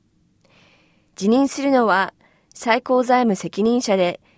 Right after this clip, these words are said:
取締役のマイケル・ベンダー氏と、最高情報責任者のマーク・ポッター氏、いずれも来年三月に退任する予定です。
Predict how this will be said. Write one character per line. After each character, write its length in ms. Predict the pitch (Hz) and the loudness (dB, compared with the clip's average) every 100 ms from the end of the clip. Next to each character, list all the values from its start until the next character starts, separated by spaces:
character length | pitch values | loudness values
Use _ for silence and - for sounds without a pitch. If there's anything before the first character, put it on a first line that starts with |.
| _ _ | _ _
取 200 | 196 214 | -4 -4
締 380 | - 240 226 220 | -2 0 0 0
役 280 | 220 220 | -2 0
の 240 | 214 202 - | 0 0 0
マ 200 | 165 214 | 0 -2
イ 40 | |
ケ 160 | 220 233 | -2 -2
ル・ 80 | 226 | 0
ベ 160 | 233 | 0
ン 60 | 254 | 0
ダ 140 | 208 | 0
ー 20 | |
氏 120 | 208 - | -2 -2
と、 260 | 175 - _ _ _ _ _ | -2 -2 _ _ _ _ _
最 240 | - 254 262 | -4 -4 0
高 220 | 269 262 | 0 2
情 220 | 240 254 | 2 2
報 180 | 262 247 | 2 -4
責 260 | 240 233 262 | -4 -4 -2
任 160 | 277 | -2
者 140 | 262 214 | -2 0
の 200 | 196 160 | 0 0
マ 200 | 165 208 | -2 -4
ー 40 | |
ク・ 120 | 208 | -6
ポ 120 | - 240 | -10 -10
ッ 20 | |
タ 220 | - 180 | -4 -6
ー 20 | |
氏、 320 | 185 185 180 - _ _ _ _ _ _ | -4 -8 -10 -14 _ _ _ _ _ _
い 100 | 208 | -6
ず 120 | 180 | 0
れ 120 | 220 | 2
も 260 | 220 214 202 | 4 2 2
来 300 | 151 180 233 | 2 0 2
年 160 | 240 247 | 0 -2
三 240 | 240 262 | 0 0
月 240 | 226 - | -2 -4
に 120 | 247 262 | -6 -4
退 200 | 202 160 | -6 -4
任 180 | 165 | -4
す 140 | 175 160 | -6 -6
る 80 | 165 | -6
予 100 | 160 | -6
定 220 | 165 160 | -6 -4
で 160 | 160 | -6
す。 240 | 165 - | -8 -12